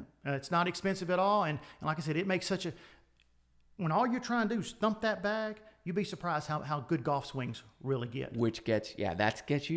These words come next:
Speaker 2: your shaft lean, your fort, your hand.
Speaker 1: Yep.
Speaker 2: Like, that gets impact position is, if you wanna hit pure
Speaker 1: Listen,
Speaker 2: wedges.
Speaker 1: listen, so I'm a nerd about this stuff. I s-, I've studied golf swings. And again, if we break it down, the only thing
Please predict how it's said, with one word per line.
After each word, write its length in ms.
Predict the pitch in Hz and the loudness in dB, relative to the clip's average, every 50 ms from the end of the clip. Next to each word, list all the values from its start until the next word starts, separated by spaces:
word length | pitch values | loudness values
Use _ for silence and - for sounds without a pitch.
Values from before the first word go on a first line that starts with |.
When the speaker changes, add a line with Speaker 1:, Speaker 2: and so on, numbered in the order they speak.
| 165 170 | 0 0
Speaker 2:
your 80 | 160 156 | -2 -4
shaft 460 | - - 165 151 147 143 139 - - | -2 0 2 2 2 2 0 -2 -2
lean, 240 | 143 139 135 131 127 | -2 -2 0 0 0
your 100 | 113 110 | -2 -2
fort, 340 | - - 120 123 127 - | -2 -2 0 0 0 0
your 120 | - 120 110 | 0 -2 -2
hand. 280 | 110 117 120 - - 139 | -2 -2 -2 -2 -2 -2
Speaker 1:
Yep. 120 | 135 - - - | -4 -4 -2 -2
Speaker 2:
Like, 220 | 113 107 - - | -2 -2 0 0
that 280 | - 135 156 156 135 - | 2 4 4 4 2 2
gets 440 | - 127 127 - - - - - - - _ _ - | 2 2 2 2 0 -6 -16 -18 -20 -20 _ _ -2
impact 460 | - 165 185 175 - 139 113 107 - - | 0 2 2 2 4 4 2 4 4 2
position 560 | 107 95 92 101 95 - - 95 92 95 - - | 2 4 4 2 2 2 0 0 0 0 0 0
is, 480 | 90 90 90 87 85 - - - - - _ _ _ _ _ _ _ _ - - | 0 0 0 0 -2 -4 -8 -14 -20 -20 _ _ _ _ _ _ _ _ -14 -4
if 80 | - | 0
you 60 | 143 151 | 0 2
wanna 120 | 160 139 | 2 2
hit 160 | 127 - - | 0 0 -2
pure 200 | - - 143 127 | 0 4 6 6
Speaker 1:
Listen, 100 | 127 127 | 8 8
Speaker 2:
wedges. 380 | 107 98 98 110 - 139 147 151 151 156 | 8 8 8 8 8 6 6 6 6 4
Speaker 1:
listen, 80 | 151 | 2
so 160 | - - 151 160 | 0 0 0 0
I'm 160 | 202 247 247 | 2 2 4
a 60 | 208 | 4
nerd 300 | 160 139 143 147 156 151 | 4 4 4 4 4 2
about 260 | 151 135 156 151 147 | 2 0 0 -2 -2
this 120 | - 147 - | -4 -6 -6
stuff. 220 | - - 151 143 139 | -4 -4 -6 -4 -4
I 120 | 151 175 | -4 -4
s-, 140 | 180 - - - - _ _ _ _ _ _ _ - | -4 -6 -8 -14 -20 _ _ _ _ _ _ _ -2
I've 200 | 180 196 208 180 | 2 2 2 2
studied 440 | - - - - 185 180 165 160 135 | 2 -2 0 2 4 4 4 2 2
golf 260 | 156 151 147 147 - | 4 4 4 2 0
swings. 500 | - - 147 147 147 147 147 147 139 - - - - | -2 -4 -2 -2 -2 -2 -2 -4 -6 -8 -14 -14 -10
And 80 | 165 185 | -8 -4
again, 160 | 220 247 165 | -2 -2 -2
if 120 | 139 - - | -2 -2 -2
we 80 | 311 | -2
break 260 | - - 196 180 - | 0 2 0 0 0
it 100 | 139 - | -2 -6
down, 300 | - 165 190 190 151 127 - - - - - - | -4 -4 -4 -4 -6 -6 -8 -12 -18 -20 -14 -8
the 140 | - 135 135 - | -4 -4 -2 0
only 240 | 202 240 254 247 | 0 0 0 0
thing 320 | 240 240 214 202 185 160 | 0 0 0 0 0 -2